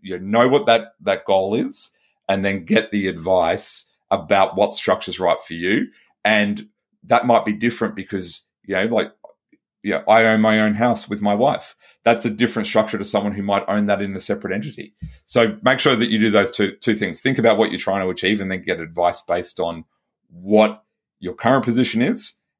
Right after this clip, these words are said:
and how best to protect yourself for the future.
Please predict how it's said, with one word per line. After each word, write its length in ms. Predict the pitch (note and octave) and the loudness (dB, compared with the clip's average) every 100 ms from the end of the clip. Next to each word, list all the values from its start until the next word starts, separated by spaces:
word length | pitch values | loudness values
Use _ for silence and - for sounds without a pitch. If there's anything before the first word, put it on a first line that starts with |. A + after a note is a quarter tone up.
| - | -8
and 200 | G2 F#2 - | -8 -8 -12
how 240 | F2 G2+ F#2+ | -4 0 0
best 240 | F#2+ - | -2 -6
to 60 | - | -10
protect 340 | F2 F#2 - | -6 -6 -4
yourself 320 | F2+ E2+ D#2+ | -8 -6 -6
for 120 | E2 | -8
the 80 | D#2+ | -10
future. 360 | - F2+ - | -10 -12 -12